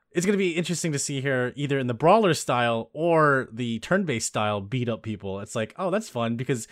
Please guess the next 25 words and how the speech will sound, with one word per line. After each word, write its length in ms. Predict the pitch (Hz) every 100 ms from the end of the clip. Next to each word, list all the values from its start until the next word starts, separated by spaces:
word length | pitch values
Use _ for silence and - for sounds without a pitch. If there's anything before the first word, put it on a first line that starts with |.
| - -
we 80 | 156
got 160 | 170 160
a 40 |
taste 380 | - 160 170 -
of 120 | 117
that 260 | 120 120 120
in 100 | 113
Yakuza 420 | 123 123 131 104
seven. 540 | - - 196 117 101 101 - - - -
Um, 500 | 117 113 110 104 104
but 400 | 123 120 135 123 - _ _ -
having 280 | 185 185 165
a 40 |
central 580 | - 165 165 - 156 135
female 320 | - 139 123
character 520 | 120 156 135 120 123
be 220 | 107 127 117
the 320 | 120 117 110
focal 320 | - 180 190
point 420 | - 139 113 -
for 300 | - 120 110 -
a, 240 | 120 113
an 120 | 113 123
entire 360 | 117 196 190
game 540 | 147 180 214 147 120